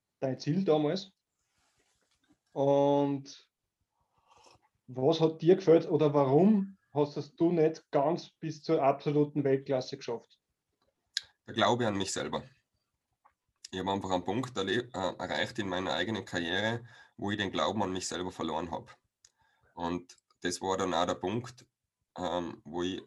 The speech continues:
Speaker 2: meine Karriere beendet habe und andere Wege gegangen bin.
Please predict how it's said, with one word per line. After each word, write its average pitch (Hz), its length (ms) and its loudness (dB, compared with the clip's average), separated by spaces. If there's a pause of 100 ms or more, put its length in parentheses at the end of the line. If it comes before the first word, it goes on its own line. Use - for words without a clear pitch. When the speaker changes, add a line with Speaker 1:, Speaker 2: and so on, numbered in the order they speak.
Speaker 2:
meine 90 300 -4
Karriere 85 580 -4
beendet 73 380 -10
habe - 180 -12 (140)
und 73 240 -10
andere 78 280 -8
Wege 78 220 -10
gegangen 69 420 -12
bin. - 200 -16